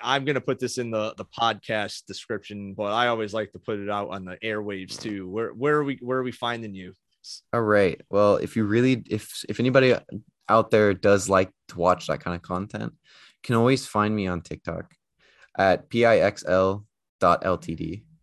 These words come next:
Speaker 2: Or if you really wanna go to Instagram, there's gonna be a merged one that's gonna be just Dark Aether Productions. It's gonna be all of my music, all of my gaming stuff. And I might add in a little bit of flair with some,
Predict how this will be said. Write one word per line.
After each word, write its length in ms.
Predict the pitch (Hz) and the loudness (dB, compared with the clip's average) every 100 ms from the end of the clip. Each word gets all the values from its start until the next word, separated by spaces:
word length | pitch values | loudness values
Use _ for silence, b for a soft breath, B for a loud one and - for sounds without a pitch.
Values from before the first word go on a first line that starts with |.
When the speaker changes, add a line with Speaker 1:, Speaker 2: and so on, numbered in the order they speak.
| _ _ b b b b b | _ _ b b b b b
Speaker 2:
Or 240 | 147 165 | 6 8
if 100 | 151 | 6
you 80 | 131 | 6
really 180 | 143 147 | 6 8
wanna 220 | 143 135 | 6 6
go 80 | 127 | 4
to 80 | |
Instagram, 720 | 110 110 - 107 113 113 113 107 | 4 2 0 0 2 2 2 0
there's 160 | 104 | 0
gonna 160 | - 113 | 2 0
be 140 | 110 | 2
a 40 | 98 | 2
merged 440 | 95 101 95 - | 2 0 -2 -4
one 320 | 95 95 98 101 | -2 -2 -4 -6
that's 200 | 95 - | -6 -4
gonna 180 | 98 | -4
be 400 | 85 92 90 90 - _ _ _ _ _ - | 0 0 0 -2 -8 _ _ _ _ _ -4
just 200 | 110 - | -4 2
Dark 220 | 107 92 | 2 2
Aether 220 | 98 92 | -2 -4
Productions. 760 | - 82 80 - 82 85 - - - | -8 -4 -4 -4 -10 -10 -12 -18 -12
It's 160 | 87 - | -12 -8
gonna 220 | 98 92 | -4 -2
be 340 | 90 85 85 | 0 0 0
all 260 | - 92 104 | 2 4 4
of 80 | 104 | 4
my 140 | 98 | 0
music, 420 | 90 85 85 85 - _ - | 0 -2 -2 -6 -8 _ -2
all 220 | 87 95 | 2 2
of 100 | 92 | 0
my 320 | 92 85 82 | 0 0 -2
gaming 500 | 73 76 80 82 80 | -6 -6 -4 -4 -6
stuff. 520 | - 85 82 - - _ b b b b b | -4 -2 -2 -2 -16 _ b b b b b
And 540 | - 110 123 135 139 110 | 0 2 4 4 4 4
I 120 | 113 | 4
might 340 | 110 113 110 - | 4 6 4 4
add 260 | 107 107 | 4 4
in 100 | 104 | 4
a 80 | 101 | 4
little 160 | 98 98 | 4 2
bit 120 | 98 | 0
of 80 | 92 | -2
flair 460 | - 95 95 95 | 0 2 4 2
with 180 | 90 87 | 0 -2
some, 1000 | - - 87 87 87 85 85 85 85 87 | -6 -6 -4 -2 -4 -4 -6 -8 -10 -12